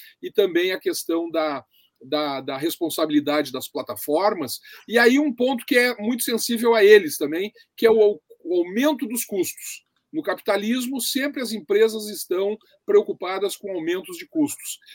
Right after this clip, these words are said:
E isso necessariamente é, é, é, é importante porque, como disse a Sandra, né, lá no início, a, a,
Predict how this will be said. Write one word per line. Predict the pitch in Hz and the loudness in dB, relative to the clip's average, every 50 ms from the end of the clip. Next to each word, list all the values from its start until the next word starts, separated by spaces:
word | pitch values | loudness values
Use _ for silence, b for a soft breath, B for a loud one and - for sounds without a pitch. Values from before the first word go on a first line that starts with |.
| B B - | B B -6
E | 202 220 233 | 0 2 4
isso | 285 294 - - 262 226 175 | 4 4 2 0 -4 -2 -4
necessariamente | 160 175 220 277 - - 269 - - 240 226 220 202 202 208 226 - - | -2 -2 -2 -2 -2 -2 -4 -6 -2 0 0 0 0 0 -4 -4 -4 -4
é, | 196 - _ - - - - - | -6 -6 _ -12 -12 -10 -6 -4
é, | 143 151 | -2 -2
é, | 139 117 139 139 135 - - 139 139 131 135 143 | -2 -2 -4 -6 -6 -6 -6 -4 -4 -4 -4 -4
é | 156 | -6
importante | 151 - 160 147 143 - 180 202 233 240 - - - | -6 -4 -4 -4 -2 -2 -2 0 -2 -2 -6 -8 -8
porque, | 190 175 147 - 165 147 127 117 _ _ _ | -8 -6 -2 0 2 2 2 0 _ _ _
como | - 175 180 180 156 | -10 -8 -8 -8 -10
disse | 170 190 - - | -12 -12 -10 -10
a | 165 | -10
Sandra, | - - - 156 151 143 120 110 107 - _ _ - | -8 -4 -2 -2 -2 -2 -4 -8 -10 -12 _ _ -14
né, | 117 139 147 | -10 -10 -8
lá | 143 131 143 | -8 -8 -8
no | 139 135 | -8 -8
início, | 135 139 143 135 117 - - - B B B B B B B B | -6 -4 -6 -6 -6 -8 -14 -16 B B B B B B B B
a, | - 135 151 | -8 -8 -6
a, | 151 135 131 139 143 139 135 131 123 113 | -6 -6 -6 -6 -6 -6 -6 -6 -8 -10